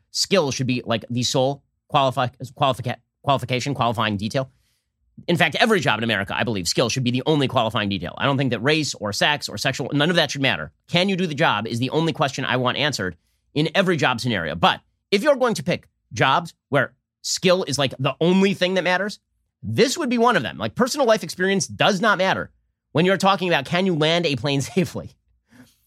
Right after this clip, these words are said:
And this is like, it, it, to me, it's like a heart surgeon. Do I care about the personal life experiences of my heart surgeon?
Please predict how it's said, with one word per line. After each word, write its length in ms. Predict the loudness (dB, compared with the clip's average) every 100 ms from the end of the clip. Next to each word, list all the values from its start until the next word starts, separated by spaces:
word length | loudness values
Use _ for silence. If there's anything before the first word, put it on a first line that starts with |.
| -4
And 100 | 0
this 60 |
is 80 | 2
like, 220 | 2 0 -6 _ _ _ -4
it, 180 | -2
it, 260 | -2 -6 -2
to 100 | 2
me, 160 | 4 2
it's 120 | -2
like 140 | -2
a 40 | 0
heart 200 | 0 0
surgeon. 360 | -6 -8 -12 _ _ 0
Do 80 | 2
I 100 | 2
care 260 | 2 2
about 200 | 2 -2
the 40 | -2
personal 300 | -2 0 0
life 140 | -2
experiences 480 | -4 -2 -2 -2 -2
of 60 |
my 100 | 0
heart 180 | 0 -2
surgeon? 300 | -2 -4 -6